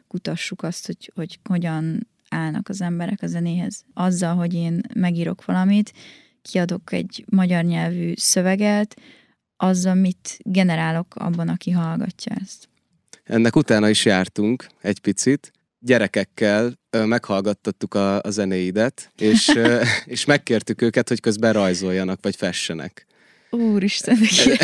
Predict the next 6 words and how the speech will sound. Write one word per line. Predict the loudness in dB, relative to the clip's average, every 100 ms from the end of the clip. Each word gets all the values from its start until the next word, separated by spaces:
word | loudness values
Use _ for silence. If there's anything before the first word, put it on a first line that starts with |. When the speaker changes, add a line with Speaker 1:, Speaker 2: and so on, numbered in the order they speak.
| 4 4 4 4
Speaker 2:
<laughs> | 0 -2 -6
Alsósokkal | 2 4 4 4 2 2 2 0 2 2
és | 2
felsősökkel | 2 2 2 0 0 -2 -2
is | -2 0
egyaránt, | 0 4 4 4 2